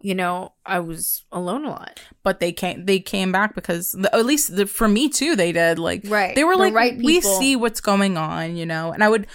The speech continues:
Speaker 2: I started to be a little more real about my situation.
Speaker 1: Yep.
Speaker 2: I felt like I was starting to hold back information. And then I was like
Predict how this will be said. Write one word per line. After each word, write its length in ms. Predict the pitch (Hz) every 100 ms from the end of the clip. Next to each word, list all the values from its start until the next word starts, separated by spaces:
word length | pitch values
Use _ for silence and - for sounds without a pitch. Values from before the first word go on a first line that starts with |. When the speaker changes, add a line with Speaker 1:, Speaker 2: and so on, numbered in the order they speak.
| - -
Speaker 2:
I 120 | 226
started 360 | 220 240 226 226
to 60 | 208
be 300 | 226 208 202
a 80 | 208
little 200 | 202 202
more 240 | 208 196
real 460 | 180 190 185 175 175
about 240 | 175 170
my 80 | 170
situation. 960 | 175 202 - 175 165 170 165 165 170 175 - - -
Speaker 1:
Yep. 240 | 233 220 - -
Speaker 2:
I 100 | 220
felt 240 | 208 220
like 140 | 214 196
I 80 | 180
was 100 | 190
starting 260 | 208 196
to 60 | 180
hold 240 | - 202
back 320 | 202 277 294 294
information. 760 | 262 277 269 262 - 254 254 254
And 220 | 226 202
then 80 | 190
I 60 | 185
was 140 | 185
like 240 | 180 175